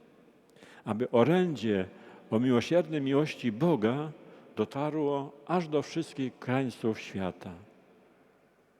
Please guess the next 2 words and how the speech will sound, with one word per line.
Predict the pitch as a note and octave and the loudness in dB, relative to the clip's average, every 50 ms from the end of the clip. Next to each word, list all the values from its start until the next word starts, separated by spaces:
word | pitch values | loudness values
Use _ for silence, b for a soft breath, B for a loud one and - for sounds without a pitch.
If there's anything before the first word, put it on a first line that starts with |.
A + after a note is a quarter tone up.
| _ _ _ _ _ _ _ _ _ _ _ _ _ _ _ _ _ _ _ _ _ _ _ _ _ _ _ _ - | _ _ _ _ _ _ _ _ _ _ _ _ _ _ _ _ _ _ _ _ _ _ _ _ _ _ _ _ -8
I | A#2 G#2+ | -6 0
bogactwo, | F#2+ A#2 B2 - C3+ C3 B2 - - - - - B2+ B2 A#2+ A#2+ A#2 | 2 2 4 6 6 4 4 2 -2 -10 -8 -4 -4 -2 -2 -4 -6